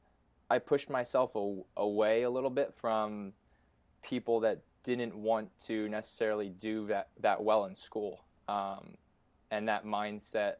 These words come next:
that I don't really care, um,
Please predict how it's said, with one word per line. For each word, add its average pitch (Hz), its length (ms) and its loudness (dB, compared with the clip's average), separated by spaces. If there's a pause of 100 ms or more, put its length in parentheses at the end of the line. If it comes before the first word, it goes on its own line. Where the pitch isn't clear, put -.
that 101 380 -4 (480)
I 101 360 2
don't 98 180 -6
really 95 220 -8
care, 101 640 -2 (220)
um, 95 440 -8